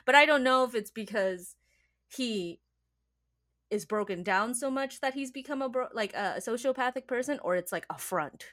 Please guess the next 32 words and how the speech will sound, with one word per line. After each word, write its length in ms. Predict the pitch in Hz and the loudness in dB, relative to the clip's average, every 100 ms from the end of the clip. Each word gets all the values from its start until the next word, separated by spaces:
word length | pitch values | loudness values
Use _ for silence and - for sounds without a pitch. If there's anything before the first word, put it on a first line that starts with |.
| _ | _
to 100 | 185 | -10
protect 420 | 190 180 175 160 | -8 -2 -2 -2
himself, 580 | 170 147 - - - - | -12 -12 -12 -12 -12 -16
you 120 | - - | -18 -14
know? 180 | - - - - - | -16 -16 -20 -20 -6
Um, 560 | 170 160 156 151 151 160 _ - _ | -2 0 0 -4 -12 -18 _ -20 _
we 100 | 214 | 6
haven't, 320 | 240 226 190 | 6 6 -2
like, 180 | 170 151 | -6 -6
really, 600 | 160 160 165 160 160 170 _ _ _ 175 | -10 -8 -8 -8 -10 -14 _ _ _ -10
um, 600 | 170 156 151 147 147 - _ _ _ - | -6 -6 -8 -10 -14 -20 _ _ _ 0
I 60 | 240 | 4
haven't 320 | 247 285 269 | 8 6 6
really 240 | 233 226 233 | 2 2 0
seen 300 | 233 220 185 | 0 0 0
the, 360 | 170 156 143 _ _ | -4 -4 -10 _ _
the, 380 | 156 147 139 - _ _ _ - - 175 | -10 -10 -10 -14 _ _ _ -20 -20 -16
the 80 | |
full 280 | 180 214 202 | -10 -6 -4
divide 560 | 190 175 180 170 185 175 | -6 -4 -2 -2 -4 -4
there. 420 | 196 202 202 208 - - - - | -4 -2 -4 -10 -20 -20 -6 4
In 140 | 370 | 10
my 180 | 392 392 | 12 12
mind, 280 | 302 285 262 | 12 12 10
I'm 140 | 247 | 8
like, 180 | 233 220 | 6 8
right 180 | 247 220 | 8 8
now, 160 | 208 | 6
he 60 | 233 | 6
just 180 | 208 - | 0 -4
seems 240 | 180 175 | -6 -2
like 260 | 175 - | -4 -4